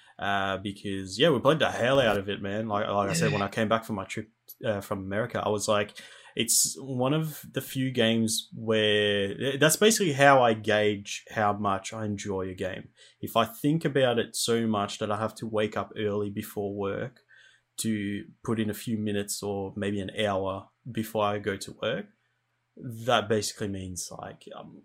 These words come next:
Speaker 1: I'm enjoying the hell out of the game, right? And that's what I was doing with The Division. Like, I was literally, like, waking up early, playing, uh, a, a couple of missions, go to work, come home, and I'll be like,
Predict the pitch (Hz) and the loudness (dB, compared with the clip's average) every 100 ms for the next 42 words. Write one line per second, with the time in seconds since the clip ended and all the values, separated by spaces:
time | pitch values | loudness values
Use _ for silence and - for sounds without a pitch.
0 | - 127 104 110 104 101 110 104 98 95 | -6 -2 -2 0 0 2 4 4 2 -2
1 | 95 95 92 87 98 101 113 127 127 131 | -6 -6 -8 -6 -4 0 2 2 4 4
2 | 113 110 113 107 104 101 110 107 101 101 | 4 4 0 0 -2 -8 -8 -8 -8 -10
3 | 101 110 104 107 104 113 110 107 101 101 | -10 -4 0 0 2 0 -2 -4 -4 -4
4 | 98 95 95 _ - - - _ _ 120 | -4 -8 -10 _ -20 -20 -20 _ _ 2
5 | 135 139 127 120 120 117 113 _ _ _ | 4 4 4 4 4 2 -4 _ _ _
6 | _ _ _ _ - 127 120 117 110 110 | _ _ _ _ 0 2 2 2 0 -2
7 | - 107 104 101 - 107 - 107 110 113 | -4 -4 -2 -4 -6 -6 -6 -6 -2 -2
8 | 107 107 110 104 101 - 123 107 107 107 | -2 -4 -6 -6 -6 -2 0 2 2 0
9 | - - 123 113 110 107 101 98 101 98 | -2 -2 0 0 0 0 -2 -4 -4 -4
10 | 95 95 | -4 -6